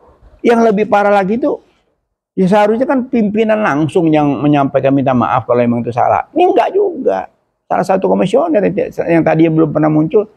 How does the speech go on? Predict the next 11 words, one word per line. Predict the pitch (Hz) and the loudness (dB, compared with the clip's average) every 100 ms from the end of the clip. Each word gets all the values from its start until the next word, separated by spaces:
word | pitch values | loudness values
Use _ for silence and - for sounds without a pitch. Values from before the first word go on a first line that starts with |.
| _ _ _ | _ _ _
tiba-tiba | 156 156 156 156 160 | -2 0 2 0 0
muncul | 170 202 190 170 | 0 -2 0 0
menjelaskan, | 160 156 156 143 147 147 147 127 | 2 2 0 0 -2 0 0 -2
"Mohon, | 143 143 139 139 | 0 2 2 2
mohon | 135 135 135 143 | 0 2 0 -2
maaf," | - 123 120 - | -6 -8 -8 -12
gitu | 127 - 123 | -10 -8 -6
loh. | - | -6
Saya | - - 320 | -4 -2 0
masih | 294 160 180 | 0 0 -2
penasaran. | 175 196 196 208 202 - | 0 -2 0 0 0 -4